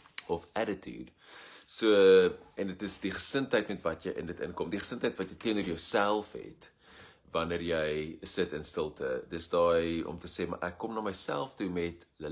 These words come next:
met 'n loving kindness, met kindness, met deernis, met, eh, met liefde. Ek hou wat ook al ek oplet nou met my aandag, my gedagtes, my liggaam, pyn, wat ook al,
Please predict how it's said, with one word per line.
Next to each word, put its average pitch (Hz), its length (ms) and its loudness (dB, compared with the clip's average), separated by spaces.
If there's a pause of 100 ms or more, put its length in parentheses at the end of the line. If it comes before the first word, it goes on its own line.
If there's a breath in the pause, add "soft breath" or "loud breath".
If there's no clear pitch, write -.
(140)
met 92 160 -6
'n 98 120 -2
loving 90 440 -4
kindness, 85 680 -8
met 82 300 -6 (500 loud breath)
kindness, 98 600 -4
met 82 260 -10
deernis, 87 720 -6 (420 loud breath)
met, 80 300 -8
eh, 78 280 0
met 82 200 -8
liefde. 85 580 -6
Ek - 160 -6
hou 95 400 0
wat 87 220 -4
ook 107 120 -10
al 104 120 -2
ek - 200 -6
oplet 80 520 -2
nou 73 260 -6
met 87 160 -14
my 82 80 -8
aandag, 76 500 -8
my 76 80 -14
gedagtes, 78 840 -8
my 76 240 -8
liggaam, 76 600 -4 (520 loud breath)
pyn, 80 460 -2
wat 69 200 -8
ook 87 120 -14
al, 73 300 -4